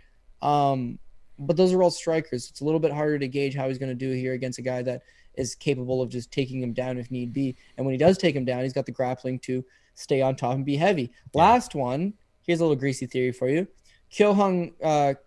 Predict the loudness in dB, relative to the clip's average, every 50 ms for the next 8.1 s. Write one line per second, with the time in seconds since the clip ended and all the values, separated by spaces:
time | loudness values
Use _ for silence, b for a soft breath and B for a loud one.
0 | _ _ _ _ _ _ _ 0 4 4 6 6 4 4 6 6 6 6 6 4
1 | 2 2 2 4 4 4 4 4 4 4 2 0 0 -2 -4 -6 -8 -8 -6 -6
2 | -4 -4 -4 -6 -6 -6 -6 -6 -6 -8 -8 -10 -8 -4 -2 0 0 0 0 -2
3 | -4 -4 -4 -2 -4 -4 -6 -10 -12 -6 -4 -2 -2 -2 -4 -8 -10 -10 -10 -10
4 | -8 -8 -8 -8 -8 -10 b b b b b b 4 6 8 10 10 12 10 10
5 | 8 4 2 0 0 0 0 2 4 4 4 2 0 0 0 0 0 -2 -4 _
6 | _ _ _ _ _ _ 0 2 2 2 0 0 2 2 4 4 4 4 2 2
7 | 0 0 -2 0 4 4 4 4 4 2 0 0 2 4 2 2 2 0 -4 -4
8 | -4